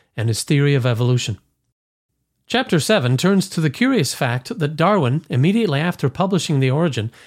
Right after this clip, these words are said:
immersed himself in the study of orchids and the many ways they were structured to ensure their cross-fertilization by insects. The readers of The Origin were awaiting the appearance of Darwin's promised big book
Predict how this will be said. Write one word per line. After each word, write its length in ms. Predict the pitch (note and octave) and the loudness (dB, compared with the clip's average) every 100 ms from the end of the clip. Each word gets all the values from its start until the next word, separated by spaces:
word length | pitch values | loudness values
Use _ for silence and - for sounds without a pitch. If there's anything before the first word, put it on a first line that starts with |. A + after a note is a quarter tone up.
| _ _ - | _ _ 0
immersed 380 | C3+ A3 A3 | 2 2 2
himself 480 | F#3+ D3+ F#3+ F#3 F#3+ | 0 0 0 -2 0
in 80 | D3 | 0
the 80 | B2 | 0
study 340 | - F#3+ F#3 | 0 0 2
of 100 | D3 | 2
orchids 460 | F3+ G3+ - - - - _ _ - | 0 0 -4 -6 -14 -18 _ _ -4
and 100 | A#2+ | 0
the 80 | A#2+ | 2
many 220 | E3 D3 | 2 4
ways 400 | D#3 F3 C3+ - | 4 4 2 2
they 100 | C#3+ | 0
were 140 | C3 | 0
structured 640 | - - A#3 A#3 A#2 A2+ - - _ | -2 -2 -2 -2 -4 -4 -10 -20 _
to 140 | D3+ | 0
ensure 380 | B2+ - G3+ G#3 | 0 0 0 2
their 140 | C#3+ A2+ | 0 -2
cross-fertilization 1160 | - F#3 F#3 - F#3+ G3+ G3 D3 D#3+ C#3 A#2+ | -2 -2 -2 -2 0 2 2 2 0 0 -2
by 160 | A2 B2+ | 0 0
insects. 580 | D3 C#3+ G#2+ - - - _ _ - _ - | 0 0 -4 -6 -16 -20 _ _ -20 _ 0
The 80 | |
readers 380 | C#3+ A#3 E3 C#3+ | 2 4 4 2
of 80 | C#3 | 2
The 120 | C3 | 2
Origin 500 | C#3 D3+ B2+ A#2 A#2+ - | 4 2 2 -2 -2 -4
were 120 | - C#3 | -2 0
awaiting 520 | B2 F#3+ G3 G#3 F3 | 2 2 0 0 0
the 80 | B2+ | 0
appearance 460 | - F#3+ D#3 A#2 | 0 0 0 -2
of 180 | A#2 G#2 | -4 -2
Darwin's 500 | C3+ D#3+ D#3 C#3 B2 | 0 2 2 0 -2
promised 540 | - F3+ F3+ D3+ - | -2 0 0 -2 -2
big 220 | C#3 D3 C3 | -4 -2 -2
book 280 | D3 - | -2 -4